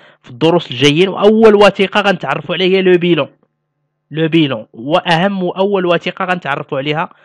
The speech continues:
هي لو بيلون. داكوغ، دونك اش كيقول لي هاد البرانسيب؟ دامبورطونس سينيفيكاتيف، الأهمية التعليلية أو لا البرهنية، يعني خصني نبرهن. يعني اشنو كيقول لي؟ خاص هاد الوثائق ديال المحاسبة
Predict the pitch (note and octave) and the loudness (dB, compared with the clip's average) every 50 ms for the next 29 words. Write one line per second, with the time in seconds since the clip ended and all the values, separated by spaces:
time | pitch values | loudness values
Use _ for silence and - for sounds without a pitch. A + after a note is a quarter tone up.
0 | _ _ _ _ - B2 C3 E3 F3 F3+ - _ _ _ - D#3 E3+ D#3+ C#3+ B2+ | _ _ _ _ -14 -8 -2 0 0 -2 -2 _ _ _ -6 -4 -4 -2 -2 -2
1 | A#2+ A2 F#2+ - _ _ _ _ _ _ - C#3 E3 F3+ - - A3+ - - - | -6 -6 -8 -12 _ _ _ _ _ _ -4 0 0 0 2 0 -2 -2 -4 -10
2 | - E3+ D#3 F#3+ F#3 - - _ _ _ - G3+ F#3+ - - B3+ A3 G#3+ B3 A#3 | -8 -2 0 0 0 -2 -8 _ _ _ -6 -6 -4 -4 -4 -4 -4 0 2 2
3 | G#3 G3 G3+ F#3+ - - G3 F3+ D#3+ - - B2+ - _ _ _ _ _ _ _ | 2 2 0 -6 -10 -6 -6 -6 -6 -6 -12 -20 -20 _ _ _ _ _ _ _
4 | _ _ _ _ _ C3+ B2+ C#3+ G3+ B3 A#3+ A#3+ - A3 F#3 - - A#3 C4+ C#4 | _ _ _ _ _ -8 0 2 2 2 2 2 0 0 0 0 -2 0 0 0
5 | C4 - - - - - - A#3+ A#3+ A3+ G3+ G3 G3+ - G3+ F3 - - B2 A#2 | -2 -6 -12 -20 -16 -8 -4 -2 -2 -2 -2 -4 -4 -2 -2 -2 -4 -6 -14 -14
6 | A2+ G#2+ G#2+ G#2 - _ _ _ _ _ _ _ _ _ _ _ _ _ _ - | -14 -16 -16 -18 -20 _ _ _ _ _ _ _ _ _ _ _ _ _ _ -8
7 | - D3 - G3 F#3+ F3 G3 A3 A3 A3 A3 A3 A3+ B3 C4 D#4+ - _ _ _ | -8 -6 -2 0 0 2 2 0 0 0 0 0 2 0 0 -2 -4 _ _ _
8 | _ _ _ _ _ - - F#3 - _ - - F3+ D3+ E3 F#3+ G#3+ G#3+ G#3 G#3 | _ _ _ _ _ -8 -8 -8 -8 _ -4 -2 0 0 0 -2 -2 -2 -2 -2
9 | G3+ F#3+ F#3 E3+ - _ - F3 F3 F3+ F#3 F#3+ F#3 F3+ - - _ _ - C#3 | -2 0 -2 -2 -2 _ -6 -4 -2 0 0 -2 -2 -2 -8 -16 _ _ -12 -6
10 | C#3 F3+ G#3 F3 D#3 D#3+ D#3 D3+ C#3 B2 G#2+ - - _ _ _ _ _ _ - | 0 0 2 2 0 -2 -4 -4 -6 -8 -10 -12 -16 _ _ _ _ _ _ -14
11 | B2 C#3+ C#3+ - - E3 D#3+ D#3 E3 F#3+ D#3+ B2+ A#2+ A2+ G2 _ _ _ _ _ | -10 -10 -10 -10 -8 -8 -6 -2 -2 -2 -2 -2 -8 -12 -16 _ _ _ _ _
12 | _ _ _ - A2+ G#2+ B2 D3+ G3+ A#3+ - _ _ _ _ - - F3 - - | _ _ _ -12 -10 -6 -4 -2 -2 -4 -4 _ _ _ _ -10 -8 -8 -6 -6
13 | A3 G#3+ G#3+ F#3 E3+ D#3+ C#3 B2 A#2+ _ _ _ - - - E3+ F3 C#3 - - | -6 -6 -6 -6 -6 -6 -6 -6 -10 _ _ _ -16 -10 -4 -4 -4 -4 -6 -8
14 | C#3 E3+ G#3 G3+ G3+ G#3 G3 - G#3 - F3+ - - - C#3 C#3 D#3+ E3+ F3 E3+ | -4 -4 -2 -2 0 -2 -2 -2 -6 -12 -12 -14 -18 -16 -10 -8 -8 -6 -6 -6
15 | - - E3 - - E3+ F3 A3 | -6 -8 -8 -8 -8 -10 -10 -10